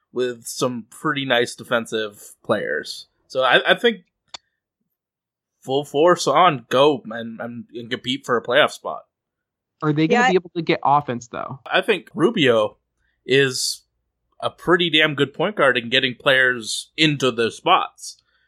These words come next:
Speaker 1: I think that skill is very overlooked because he can't shoot, but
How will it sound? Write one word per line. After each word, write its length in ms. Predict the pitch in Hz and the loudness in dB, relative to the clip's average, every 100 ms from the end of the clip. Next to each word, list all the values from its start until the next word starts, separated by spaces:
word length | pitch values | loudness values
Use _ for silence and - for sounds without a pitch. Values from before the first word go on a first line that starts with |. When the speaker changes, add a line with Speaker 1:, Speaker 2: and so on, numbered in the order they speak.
| - | -2
Speaker 1:
I 80 | 156 | 0
think 220 | 165 143 | 0 0
that 240 | 143 160 - | 0 -2 -2
skill 340 | - 160 135 | -2 0 2
is 320 | 113 107 - - | 0 -2 -12 -2
very 400 | 151 143 120 104 - | 2 4 2 -2 -4
overlooked 480 | 131 120 175 202 | -2 2 0 0
because 240 | - - 117 | -4 -4 -4
he 80 | 113 | -4
can't 240 | 120 113 | -6 -6
shoot, 360 | - 240 151 - | -2 2 2 0
but 240 | 123 113 | -8 -8